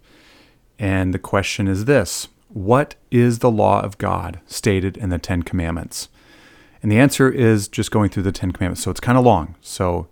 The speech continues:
here's the answer. Answer to question number eight. "You shall have no other gods before me. You shall not make for yourself an idol in the form of anything in heaven above, or on the earth beneath, or in the waters below.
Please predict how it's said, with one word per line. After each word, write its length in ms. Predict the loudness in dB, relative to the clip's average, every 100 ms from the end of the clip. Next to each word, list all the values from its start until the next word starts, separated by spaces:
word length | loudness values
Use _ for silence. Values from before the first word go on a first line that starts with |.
| _
here's 300 | 2 2 4
the 140 | 2
answer. 360 | 0 -4 -12 -16 _
Answer 400 | -2 0 0 -2
to 80 | -4
question 500 | -4 -4 -4 -4 -2
number 280 | -2 -4 -6
eight. 260 | -8 -10 _ _ _ _ _ _ _ _ _ _
"You 200 | 4 4
shall 280 | 6 6 6
have 200 | 6 2
no 160 | 4 4
other 160 | 4
gods 280 | 4 4 2
before 380 | -2 0 2 2
me. 240 | 2 -4 -10 _ _ _ _ _
You 180 | 2 4
shall 300 | 4 4 4
not 340 | 4 4 2 2
make 240 | 0 0
for 140 | 0
yourself 500 | 0 0 2 2 2
an 80 | 0
idol 480 | 0 2 0 0 -6 _
in 140 | -2
the 80 | -2
form 300 | 0 2 4
of 180 | 2 0 -2
anything 500 | 4 4 4 2 0
in 100 | 2
heaven 280 | 2 2 2
above, 560 | 2 2 2 -2 -8 _ _ -20 -20 _
or 260 | 0 0 2
on 220 | 2 4
the 180 | 4 2
earth 240 | 0 -2
beneath, 480 | 2 2 2 0 -4
or 220 | -4 -2 0
in 180 | 0
the 80 | 2
waters 460 | 2 2 0 -2 -6
below. 600 | -4 0 2 2 0